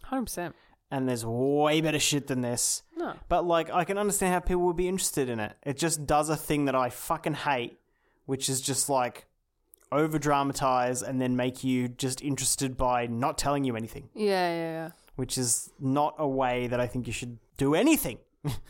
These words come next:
Speaker 2: Not giving you information doesn't make me think that I'm interested. It makes me think that there's not information <laughs> to get. And everybody's acting terrible. So
Speaker 1: Yeah.
Speaker 2: five. <laughs>
Speaker 1: I feel like five and a half that I gave was pretty harsh, actually. Maybe a
Speaker 2: Well,
Speaker 1: six.
Speaker 2: because I gave it a five, now five and a half is harsh.
Speaker 1: Yeah,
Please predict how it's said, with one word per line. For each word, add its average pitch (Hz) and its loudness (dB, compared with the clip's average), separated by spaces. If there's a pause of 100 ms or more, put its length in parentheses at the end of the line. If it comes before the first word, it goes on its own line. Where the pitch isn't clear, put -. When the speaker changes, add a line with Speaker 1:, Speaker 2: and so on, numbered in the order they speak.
(360)
Speaker 2:
Not 139 0
giving 180 2
you 180 4
information 190 2
doesn't 156 2
make 165 2
me 156 4
think 151 0
that 143 2 (280)
I'm 143 0
interested. 156 2
It 143 2
makes 139 0
me 147 2
think 135 -2
that 127 -6
there's 123 0
not 131 2
information 113 -4 (100)
<laughs> - -4
to 143 -2
get. 127 -4 (140)
And 127 0
everybody's 139 -2
acting 131 -4 (100)
terrible. 101 -4 (200)
So 196 -4
Speaker 1:
Yeah. 117 -2
Speaker 2:
five. 110 -2
<laughs> - -8
Speaker 1:
I - -6
feel 381 0
like 330 0
five 175 0
and 165 -6
a 160 -10
half 151 -8
that 151 -8
I 147 -12
gave 135 -14
was - -14
pretty - -16
harsh, - -18
actually. - -18 (280)
Maybe 226 -4
a - -4
Speaker 2:
Well, 156 0
Speaker 1:
six. 156 2
Speaker 2:
because 170 2
I 175 6
gave 175 4
it 160 6
a 156 2
five, 139 2
now 135 2
five 135 0
and 131 -4
a - 0
half 127 0
is 123 -4
harsh. 120 0
Speaker 1:
Yeah, 175 -4